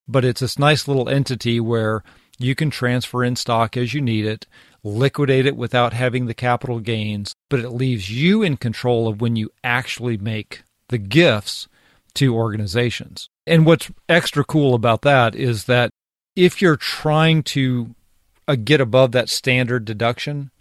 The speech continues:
so that you get more benefit for your charitable donation, you could m-, lump multiple years of gifts. You, you can make one large gift, uh, in one year and, and qualify for that extra deduction,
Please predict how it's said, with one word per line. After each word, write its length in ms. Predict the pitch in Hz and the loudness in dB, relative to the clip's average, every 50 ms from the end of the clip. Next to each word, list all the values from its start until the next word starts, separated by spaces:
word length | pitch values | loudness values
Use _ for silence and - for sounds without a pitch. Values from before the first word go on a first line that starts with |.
| _ _ _ | _ _ _
so 180 | - - 143 | -4 -2 0
that 200 | 127 131 120 - | 0 0 -2 -2
you 80 | 127 120 | -4 -4
get 240 | 104 117 127 120 - | 0 2 2 2 2
more 600 | 127 123 120 123 123 127 131 139 139 139 127 - _ | 0 -2 0 0 2 2 2 2 2 0 -2 -6 _
benefit 600 | 110 107 113 127 127 135 127 - - 139 135 - | -6 0 0 2 2 2 -2 -2 -4 -6 -6 -6
for 160 | - - 127 | -6 -4 -4
your 180 | 117 107 110 107 | -4 -2 -4 -6
charitable 480 | - - 123 120 123 113 117 107 117 | -4 -4 -2 -2 -2 -2 -2 -6 -6
donation, 680 | 104 110 117 110 117 117 123 123 - - 147 147 147 147 - _ _ _ _ _ | -2 -2 -2 -2 0 -2 -2 -2 -2 -4 -6 -6 -6 -8 -12 _ _ _ _ _
you 240 | 127 127 147 180 | -6 -2 -2 -2
could 260 | 170 - 165 143 113 113 | 0 0 0 -2 0 -2
m-, 120 | 123 110 - - | -6 -6 -6 -10
lump 520 | 143 120 107 117 139 143 143 135 - - - | -10 -6 -2 2 2 2 2 2 -2 -8 -8
multiple 640 | - 127 127 127 127 131 - 131 104 - 120 120 117 | -4 -2 0 2 2 0 0 -4 -6 -4 -4 -2 -2
years 560 | 113 110 113 120 127 131 131 131 123 107 - | -2 -2 -2 -2 0 0 2 0 0 0 -2
of 240 | 120 113 98 87 85 | -4 -4 -4 -8 -6
gifts. 540 | 87 131 143 139 127 113 - - - - - | 0 2 4 4 4 2 0 -6 -12 -10 -8
You, 100 | 110 110 | -6 -6
you 80 | 113 | -6
can 120 | 113 - 135 | -4 -2 -2
make 160 | 135 123 - | -2 0 -2
one 320 | 120 113 151 165 170 156 | 0 4 6 6 6 6
large 460 | 135 123 123 120 123 135 135 110 - - | 4 4 4 6 6 4 4 2 -2 -6
gift, 440 | 123 110 95 98 101 - _ - _ _ _ _ _ _ _ _ _ _ _ | -6 -6 -6 -8 -10 -14 _ -20 _ _ _ _ _ _ _ _ _ _ _
uh, 380 | - 123 117 113 113 110 107 107 - | 0 2 2 4 2 2 0 -2 -2
in 260 | 139 131 127 123 113 | 0 0 2 2 2
one 300 | 107 131 151 170 175 156 | 2 4 4 6 4 4
year 440 | 123 110 104 95 78 80 95 107 - _ _ _ _ - - - _ _ - | 2 0 0 -4 -6 -8 -10 -12 -14 _ _ _ _ -20 -20 -20 _ _ -4
and, 300 | 120 120 120 113 104 - | -2 0 0 -2 -4 -4
and 180 | 127 120 120 - | -4 -4 -4 -4
qualify 600 | - 135 131 131 127 123 - - 123 120 120 117 | 0 2 2 4 2 2 0 0 0 2 2 0
for 140 | - 117 110 | -2 -4 -4
that 220 | 95 110 107 - - | -2 -4 -4 -4 -2
extra 340 | 143 127 - - - 113 104 | -4 -4 -4 -2 -4 -4 -2
deduction, 600 | 110 101 120 127 139 131 - - 110 98 92 92 | -2 2 2 2 2 2 0 -4 -4 -4 -4 -8